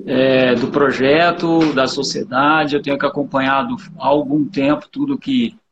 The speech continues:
a sociedade tem feito, desde o professor Manuel, hoje com o professor Marco Húngaro Duarte. Faço parte da diretoria e fico muito feliz em ver como tem avançado e como tem tentado contribuir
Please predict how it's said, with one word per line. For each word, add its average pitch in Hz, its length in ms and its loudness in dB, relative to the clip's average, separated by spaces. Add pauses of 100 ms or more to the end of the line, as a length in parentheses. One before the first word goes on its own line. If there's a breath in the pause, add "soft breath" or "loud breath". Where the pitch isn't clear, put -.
(180)
a 127 80 -10
sociedade 127 640 -2
tem 127 160 -2
feito, 139 480 2
desde 131 240 0
o - 40 -14
professor 123 420 -2
Manuel, 123 680 2
hoje 127 280 0
com 127 120 -6
o 123 40 0
professor 120 520 -4
Marco 123 320 0 (240)
Húngaro 123 380 2
Duarte. 127 680 -2 (440)
Faço 139 260 -4
parte 139 200 0
da 127 80 2
diretoria 123 840 0
e 127 200 2
fico - 260 -10
muito 147 260 0
feliz 143 480 2
em 147 140 2
ver 143 140 2
como 147 280 -2
tem 139 180 -2
avançado 135 760 -2
e 143 60 -4
como 143 260 -4
tem 147 220 -2
tentado 151 480 -2
contribuir 160 640 -4